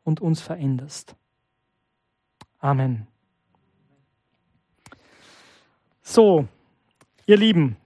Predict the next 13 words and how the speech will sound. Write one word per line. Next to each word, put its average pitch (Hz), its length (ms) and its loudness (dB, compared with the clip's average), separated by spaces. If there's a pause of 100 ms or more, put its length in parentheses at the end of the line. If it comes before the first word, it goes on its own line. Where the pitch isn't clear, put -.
(140)
wir 190 120 6
starten 196 460 2
heute 214 300 4
eine, 202 420 4
eine 196 200 4
neue 226 640 2 (760)
Predigtreihe, 208 880 2
die 208 380 2 (560)
relativ 220 400 2
kurzfristig 214 600 0
entstanden 165 500 2
ist, 240 300 0 (840)
aber 190 520 2